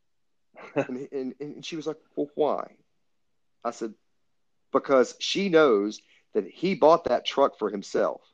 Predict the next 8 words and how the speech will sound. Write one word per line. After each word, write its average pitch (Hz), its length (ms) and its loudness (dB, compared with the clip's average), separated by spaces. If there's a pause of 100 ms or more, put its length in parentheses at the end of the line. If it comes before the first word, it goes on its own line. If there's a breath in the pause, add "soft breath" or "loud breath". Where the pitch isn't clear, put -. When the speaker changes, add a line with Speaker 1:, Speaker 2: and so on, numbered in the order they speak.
(560)
Speaker 1:
Mm-hmm. 92 260 -14 (1160)
Speaker 2:
And 123 400 0
she - 280 -2
won't 151 320 2
take 135 220 -2
the 120 100 2
red 110 200 2
truck." 101 280 -4